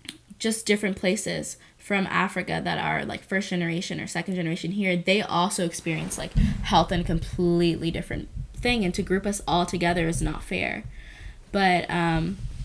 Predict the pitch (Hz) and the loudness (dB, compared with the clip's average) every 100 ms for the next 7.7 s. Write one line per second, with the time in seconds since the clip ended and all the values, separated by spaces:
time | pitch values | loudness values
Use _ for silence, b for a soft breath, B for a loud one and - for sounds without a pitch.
0 | B B B - - - - B B B | B B B -8 -8 -8 -10 B B B
1 | B 185 185 175 196 175 190 233 233 240 | B -2 2 2 4 2 2 0 -2 0
2 | 233 208 - 220 202 175 190 185 180 185 | 0 0 -2 -2 0 2 0 0 2 2
3 | 214 220 170 156 - - - 175 170 190 | 2 0 -2 -2 -4 -6 -2 2 2 0
4 | 214 196 202 220 220 214 214 214 254 190 | 0 0 0 -2 -2 0 2 4 4 6
5 | 190 180 - B B B - - 190 208 | 6 6 2 B B B -10 -2 0 2
6 | 202 214 208 185 180 - 175 180 175 180 | 2 2 2 2 2 0 0 2 0 -2
7 | 170 165 180 175 170 165 - | 0 0 0 -2 -2 -4 -8